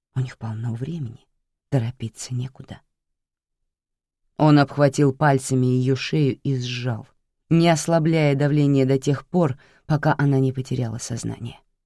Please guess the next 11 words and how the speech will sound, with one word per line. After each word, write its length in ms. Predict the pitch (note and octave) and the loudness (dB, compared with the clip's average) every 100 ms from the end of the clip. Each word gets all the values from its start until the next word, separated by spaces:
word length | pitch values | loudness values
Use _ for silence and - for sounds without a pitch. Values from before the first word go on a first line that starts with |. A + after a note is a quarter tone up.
| _ _ _ _ _ _ _ _ _ _ _ _ _ _ - | _ _ _ _ _ _ _ _ _ _ _ _ _ _ 0
Когда 300 | F3 G3 G#3+ | 4 4 4
тело 280 | F#3+ F3 | 2 2
обмякло, 680 | - C3 B2+ D3+ E3+ F3+ F#3+ - _ _ _ _ _ - | 0 -2 0 0 -2 -4 -4 -6 _ _ _ _ _ 0
он 260 | G#3+ A#3+ A3 | 6 6 6
вынес 460 | G#3 A3 A3+ - | 6 6 4 2
ее 180 | G3+ G3 | 6 6
через 300 | G3 E3+ D#3 | 4 0 0
боковую 520 | D3+ D3+ D3+ D3 D3 | -2 0 0 2 0
дверь 340 | C3+ C3+ D#3+ D#3 | 0 -2 -2 0
к 80 | |
машине, 580 | F3+ F3+ - C#3+ A2+ A#2 | -2 -2 -2 -4 -4 -8